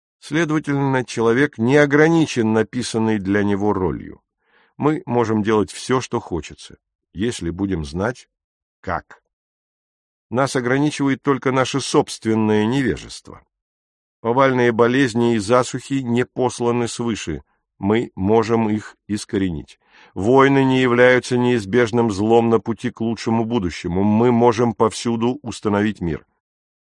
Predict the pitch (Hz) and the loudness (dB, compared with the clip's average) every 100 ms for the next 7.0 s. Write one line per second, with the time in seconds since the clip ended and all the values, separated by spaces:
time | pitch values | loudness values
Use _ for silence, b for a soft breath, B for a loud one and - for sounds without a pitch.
0 | _ _ 135 147 - 135 - 127 151 120 | _ _ 2 2 2 -2 0 2 2 2
1 | 123 123 127 - 123 131 101 131 123 104 | 0 2 0 0 -2 -2 -2 0 0 2
2 | 117 113 95 98 117 - - 107 127 123 | 4 4 2 2 0 -2 -4 0 4 4
3 | 117 - 107 95 107 120 101 98 120 120 | 2 -2 -4 -2 2 2 0 0 2 2
4 | 107 73 85 120 - 95 98 98 117 107 | 2 -4 -4 -2 -2 -2 -2 0 0 0
5 | 87 b b b b 117 113 87 147 - | -2 b b b b -4 -2 2 0 0
6 | 101 131 113 85 127 156 - - 65 | -2 0 0 0 0 0 -2 -8 -12